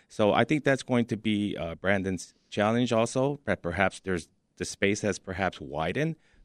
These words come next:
But again, he has to, given that his message is that he's going to be a mayor for everybody, me-, that means that you're not always gonna get what you want when you want. And so,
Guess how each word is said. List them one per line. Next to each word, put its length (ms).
But 160
again, 280
he 120
has 240
to, 160
given 340
that 160
his 220
message 360
is 140
that 100
he's 180
going 240
to 100
be 460
a 120
mayor 240
for 260
everybody, 640
me-, 260
that 160
means 240
that 160
you're 100
not 140
always 300
gonna 240
get 340
what 240
you 140
want 400
when 300
you 120
want. 260
And 180
so, 320